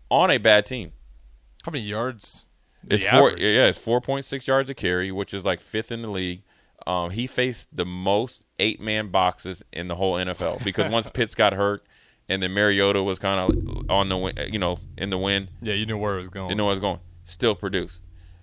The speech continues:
Speaker 1: See, but see, if I'm him, I want out of there 'cause you got this dude coming in. He's gonna get all the reps or
Speaker 2: Mm-hmm.
Speaker 1: all the, all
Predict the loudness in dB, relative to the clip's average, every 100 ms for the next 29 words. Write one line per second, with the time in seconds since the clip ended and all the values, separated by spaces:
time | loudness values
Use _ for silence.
0 | -20 -8 -6 -6 -10 -16 2 2 2 -2
1 | -2 4 2 2 0 0 -4 _ _ -20
2 | _ _ 0 2 4 2 2 0 -4 -6
3 | -14 _ _ _ _ _ _ -4 -2 -2
4 | -6 -2 2 2 0 -2 -4 -2 -4 -2
5 | -2 -2 -4 -2 -2 2 2 2 2 0
6 | 0 -8 -2 2 4 4 2 2 2